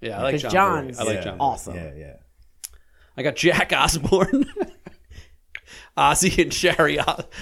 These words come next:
Speaker 1: Sharon Osbourne. <laughs>
Speaker 2: What's the sister's name? You should have went with her. She's more
Speaker 1: Uh, I
Speaker 2: famous
Speaker 1: forget
Speaker 2: than
Speaker 1: her
Speaker 2: Jack.
Speaker 1: name. That's probably why I didn't include it.
Speaker 2: <laughs>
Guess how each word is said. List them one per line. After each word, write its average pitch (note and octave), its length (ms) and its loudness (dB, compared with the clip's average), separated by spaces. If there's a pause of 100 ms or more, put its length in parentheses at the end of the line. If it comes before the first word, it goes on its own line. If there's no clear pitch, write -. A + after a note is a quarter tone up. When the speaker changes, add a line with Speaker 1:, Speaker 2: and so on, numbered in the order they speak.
Speaker 1:
Sharon D3 400 6
Osbourne. C#3+ 580 4
<laughs> - 1300 -10
Speaker 2:
What's E4+ 240 0
the B3+ 100 -4
sister's G3+ 520 -4
name? D3 200 -2
You E3 60 -6
should C#4 140 -6
have C#4+ 80 0
went G#3+ 120 0
with F3 120 -6
her. E3+ 260 0
She's E3+ 220 -6
more A#3 120 0
Speaker 1:
Uh, C#3+ 180 4
I D3+ 60 -2
Speaker 2:
famous D3 180 -2
Speaker 1:
forget D#3+ 260 2
Speaker 2:
than C#3 100 0
Speaker 1:
her B2 60 0
Speaker 2:
Jack. A#2 60 -2
Speaker 1:
name. G2+ 400 -4
That's A2 180 -14
probably G#2+ 280 -4
why G2 120 -2
I G2 40 -6
didn't F#2+ 140 -8
include F#2+ 400 -6
it. D#5 120 -2 (920)
Speaker 2:
<laughs> - 400 -14